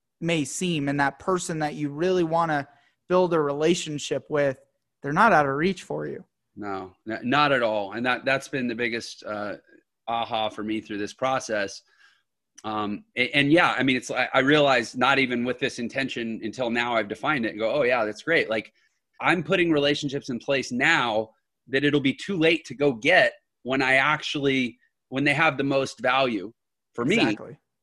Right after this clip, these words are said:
Speaker 2: And it's the same thing. And, and, and it's, it's preventative medicine. Like, have the right circle now, because there will be a day when maybe you wanna launch a book, or maybe you just need to call someone who can give you good advice.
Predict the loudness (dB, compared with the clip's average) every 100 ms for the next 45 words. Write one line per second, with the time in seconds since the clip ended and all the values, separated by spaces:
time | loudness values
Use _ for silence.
0 | _ _ -6 -2 0 2 2 2 0 0
1 | -4 -2 -2 -2 -2 0 0 0 -4 0
2 | 0 2 2 2 0 2 2 0 -4 -14
3 | _ _ -4 -4 -4 _ _ -4 2 2
4 | 4 4 6 4 2 -4 -2 0 0 0
5 | 2 2 0 -4 -8 -4 -4 -2 -2 0
6 | 2 2 2 2 2 2 4 2 -2 _
7 | _ _ 2 6 6 6 4 2 2 2
8 | 2 2 0 0 0 0 -6 _ _ _
9 | _ -4 2 2 2 0 -2 -4 -4 -4
10 | -4 -4 -2 -2 -2 -4 -2 2 2 0
11 | -6 -8 -6 -6 -4 -2 -2 0 0 2
12 | -2 -8 -16